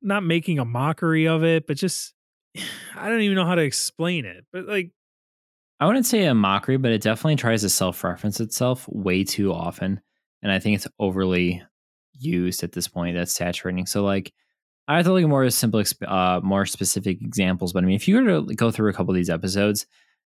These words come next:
Speaker 2: one-liners, like you mentioned, that are said by characters are a hundred percent just callbacks or, like, immediate, like, quotes with a twist from other, uh, like, lines from the actual movies. And I think at this point,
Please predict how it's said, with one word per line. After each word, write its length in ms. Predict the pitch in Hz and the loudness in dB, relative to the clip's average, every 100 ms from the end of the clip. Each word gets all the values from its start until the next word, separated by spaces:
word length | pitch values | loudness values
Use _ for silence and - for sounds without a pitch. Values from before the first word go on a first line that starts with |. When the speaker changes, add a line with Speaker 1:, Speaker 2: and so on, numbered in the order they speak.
| _ | _
Speaker 2:
one-liners, 760 | 120 143 127 113 107 104 98 | 2 4 4 4 4 4 2
like 180 | 98 92 | 0 0
you 60 | 95 | 0
mentioned, 500 | 87 90 98 95 - _ _ _ 98 | 2 2 0 -2 -4 _ _ _ 0
that 120 | 95 | 2
are 100 | 92 | 2
said 240 | - 95 | 0 0
by 120 | 92 | 0
characters 600 | 90 - 87 87 104 107 - _ _ | -2 -2 -2 0 0 0 -6 _ _
are 140 | 98 104 | -2 -2
a 60 | |
hundred 280 | - 147 143 | 0 0 2
percent 340 | 131 120 127 | 2 2 2
just 200 | 120 117 | 2 -2
callbacks 600 | - 110 104 104 101 - | -2 0 2 2 2 0
or, 80 | 107 | 0
like, 240 | 101 92 90 | 2 0 -2
immediate, 520 | 104 107 104 104 101 | 0 2 4 2 0
like, 200 | 98 92 | 0 -2
quotes 580 | - 104 101 95 - - _ _ _ | 0 2 2 0 -4 -6 _ _ _
with 120 | - 104 | -2 0
a 80 | |
twist 520 | 95 - 101 95 - - | 0 2 2 0 -6 -12
from 240 | _ 101 92 | _ 0 0
other, 380 | 92 92 92 - | 0 0 0 -4
uh, 380 | 95 90 90 90 101 - _ _ _ _ _ - | -4 -2 -2 -2 -6 -12 _ _ _ _ _ -10
like, 160 | 120 | -6
lines 360 | 92 95 95 95 | -2 0 0 0
from 140 | 98 | 0
the 40 | 92 | 0
actual 240 | 87 98 | -2 -2
movies. 480 | 95 95 123 156 - _ _ - _ 131 | 0 0 2 0 -2 _ _ -20 _ -2
And 180 | 131 | 0
I 80 | 127 | 2
think 180 | 143 220 | 2 4
at 100 | 170 | 4
this 160 | 170 - | 2 2
point, 360 | 202 202 151 | 2 2 0